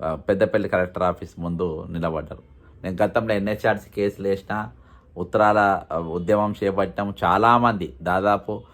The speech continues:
రెండు మూడు వేల మంది ఉత్తరాలు రాయడం జరిగింది. అక్కడ భట్టి గారికి, ముఖ్యమంత్రి గారికి,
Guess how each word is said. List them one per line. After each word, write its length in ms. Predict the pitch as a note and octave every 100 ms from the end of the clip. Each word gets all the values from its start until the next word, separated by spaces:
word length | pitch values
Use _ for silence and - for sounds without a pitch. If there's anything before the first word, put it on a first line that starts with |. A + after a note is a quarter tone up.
| - _
రెండు 200 | F2 F#2
మూడు 260 | G#2+ G#2+ G#2
వేల 260 | G2 G2
మంది 500 | F#2+ F2+ A2 A#2+ G2
ఉత్తరాలు 680 | F#2 F2 - G2+ G2 F#2 E2 -
రాయడం 420 | F#2 G2 F#2+ F2+
జరిగింది. 600 | F2 F#2 G#2 G2+ A2+ A#2 _ _ _ -
అక్కడ 240 | E2+ F#2+
భట్టి 360 | E2 F2+ F2 A2
గారికి, 380 | A2 A2 G#2+ A#2
ముఖ్యమంత్రి 640 | F#2 F2+ G#2 G#2 G2+ A2
గారికి, 560 | G#2+ G#2+ G#2+ A2+ A2+